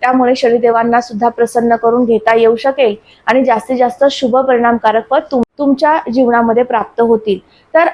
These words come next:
आज आपण समजून घेतलं राहुदेवांची कोणती उपासना करायची आहे, राहुदेवांची स्थिती तुमच्यासाठी किती लाभदायक आहे हे समजून घेतलं. बिझनेस ज्यांचे लोखंडा संदर्भातील आहे, प्लास्टिक संदर्भातील आहे, रबर, कागद,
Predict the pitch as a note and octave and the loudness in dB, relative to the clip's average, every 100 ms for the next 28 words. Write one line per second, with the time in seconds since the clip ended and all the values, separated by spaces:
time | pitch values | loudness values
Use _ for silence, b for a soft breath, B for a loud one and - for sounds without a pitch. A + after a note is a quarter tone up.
0 | - B3+ C#4 D4+ D#4+ D#4 D4+ C4+ C#4+ C#4 | 0 0 0 0 0 0 0 2 2 2
1 | C4 A#3 B3 A3+ A3 C#4+ C4+ C4 A#3 A3+ | 0 0 0 0 -2 -2 2 2 2 0
2 | C#4 C#4 B3 A#3+ A#3 G#4 C4 - A#3 - | -6 -4 0 0 -2 -6 -4 -2 -2 -2
3 | C#4+ B3+ A3 G#3+ A#3+ A#3 B3 A3 A#3+ C4 | -4 -2 0 -2 -2 -4 -2 0 2 2
4 | C4+ D4 C4+ C4+ C4 B3+ A#3 A3+ B3+ C4+ | 2 0 -4 -4 -4 -4 -4 -2 -2 -2
5 | D4 C4+ A#3+ D4+ C4+ A3+ A3+ A3 G#3+ A3 | -6 -6 -2 0 0 -2 0 0 0 -2
6 | B3 B3+ A3 A3 C4 C4+ A#3 F#3+ A#3 - | -2 0 -2 -2 -2 0 -2 -2 -4 -4
7 | b b b b A3 D4 C4 E4+ F#4 D#4+ | b b b b 0 0 2 0 0 0
8 | C#4+ C#4 D4 D4 E4+ b b _ B3+ C4 | -2 -2 0 0 0 b b _ -2 0
9 | D4+ D#4+ E4+ D4+ B3+ A#3+ A3+ A3 A3 G#3 | 0 0 0 0 0 2 0 0 -2 0
10 | G#3+ G#3+ A3 G#3+ D4 C4+ C#4 B3+ A#3+ A3+ | -4 -2 -4 -4 -8 -4 -2 0 0 0
11 | A3 G#3+ G#3 G#3+ A3 A#3 A#3+ B3 A#3 A3+ | 0 -2 -2 -2 0 2 2 0 2 0
12 | G#3+ A#3 | 0 -2